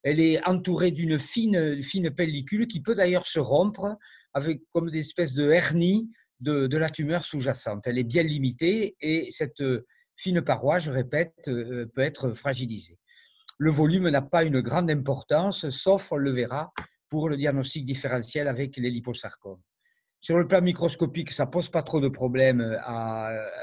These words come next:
à na-, notre anatomopathologiste préféré, c'est les adipocytes qui sont, euh, kiff kiff, le tissu adipeux mature.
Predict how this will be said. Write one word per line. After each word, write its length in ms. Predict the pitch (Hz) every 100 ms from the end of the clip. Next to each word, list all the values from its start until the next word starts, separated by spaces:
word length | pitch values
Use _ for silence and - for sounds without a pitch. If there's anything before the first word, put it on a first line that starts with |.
| 107 104
à 60 | 131
na-, 180 | 131 127
notre 340 | 131 131 131 135
anatomopathologiste 1300 | 131 127 147 131 127 117 127 120 117 127 123 - 107 95 _ _ _ - - -
préféré, 580 | 135 131 123 131 175
c'est 160 | 208 175
les 140 | 156
adipocytes 800 | 147 135 139 123 120 - 196 196 208 214 - - _
qui 120 | 143
sont, 340 | 131 165 185 170
euh, 60 |
kiff 300 | 135 147 -
kiff, 320 | - 202 -
le 160 | 156 139
tissu 320 | 139 123 175
adipeux 340 | 135 123 127 139
mature. 480 | 123 127 104 95